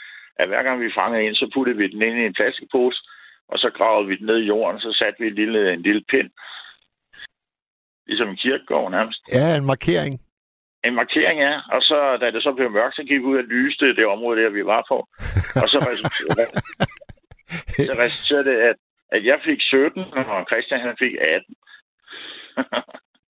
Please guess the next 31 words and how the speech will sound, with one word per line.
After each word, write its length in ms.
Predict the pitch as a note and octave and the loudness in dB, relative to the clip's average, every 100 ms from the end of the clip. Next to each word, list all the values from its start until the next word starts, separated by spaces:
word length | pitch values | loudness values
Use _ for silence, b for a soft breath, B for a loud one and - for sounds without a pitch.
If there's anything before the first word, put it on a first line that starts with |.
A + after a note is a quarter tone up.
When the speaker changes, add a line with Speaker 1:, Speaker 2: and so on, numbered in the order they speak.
| - | 2
Speaker 2:
Det 200 | C3+ E3+ | 2 2
er, 120 | B2+ - | 2 4
det 200 | D3 E3+ | 6 6
er, 180 | C#3+ B2 A2 A2 G#2 G#2+ - | 8 8 8 6 4 2 2
det 100 | D3 | 4
er 40 | F3 | 4
snu 400 | - E3+ G3 - - - | 2 2 0 0 -12 -4
fiskeri, 540 | - C3 - A2 A#2 C3 | 0 0 2 2 2 2
vil 80 | G#2+ | 4
jeg 80 | G2 | 4
sige. 320 | G#2 A2 A2+ _ _ _ _ _ _ _ _ _ _ A2 | 6 4 2 _ _ _ _ _ _ _ _ _ _ -12
Speaker 1:
Ja, 360 | G2+ F#2+ D3+ | -6 0 2
ja, 200 | G#3 F3 | 2 -2
men 120 | C#3 | -4
sådan 180 | A2+ D3+ | -4 0
er 120 | C#3+ | 0
det 80 | D3+ | 0
jo, 80 | E3 | 0
når 100 | C3+ | 0
man 160 | A#2+ A2+ | 0 0
er 60 | |
dreng. 380 | G#2 A2+ C#3+ D3 | 0 0 0 -2
Altså, 200 | A#2+ G#2+ | -2 0
vi 180 | F#2+ A2 | 0 2
var 140 | A#2 | 2
sytten 340 | - C3 E3 D3+ | 2 -2 0 0
år 140 | D3 | 0
på 80 | C3+ | 0
det 180 | C#3 - | -4 -2
tidspunkt. 340 | D3 - | -4 0
Speaker 2:
Ja, 60 | D3 | 0